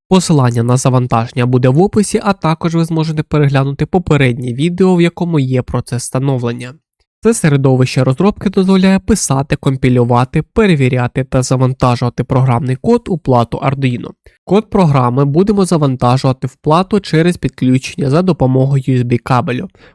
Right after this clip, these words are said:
Програми, написані в редакторі коду, називаються скетчами. При збереженні програми Arduino ide створює для кожного скетча папку проєкту, з яким ми зможемо працювати в будь-який момент на нашому П К. Ось вікно програми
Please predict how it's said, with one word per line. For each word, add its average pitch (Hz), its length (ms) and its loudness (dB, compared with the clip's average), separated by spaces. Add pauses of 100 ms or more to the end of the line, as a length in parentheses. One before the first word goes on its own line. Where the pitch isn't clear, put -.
Програми, 208 400 2
написані 143 560 -2
в - 40 -4
редакторі 175 560 0
коду, 131 400 0
називаються 127 600 0
скетчами. - 600 -6 (180)
При 220 160 2
збереженні 151 600 2
програми 127 640 0 (100)
Arduino 143 680 0
ide 127 540 0
створює 196 520 0
для 160 160 0
кожного 135 500 -2
скетча - 480 -2
папку - 460 -4
проєкту, 143 520 -2
з 143 180 -4
яким 127 260 -2
ми 156 160 2
зможемо 185 400 -2
працювати 180 580 -2
в 143 40 -2
будь-який 123 480 -4
момент 131 440 -4
на 127 80 -2
нашому 120 420 -4
П 131 140 -2
К. - 220 -4 (1900)
Ось 170 280 0
вікно 143 340 -2
програми 139 580 0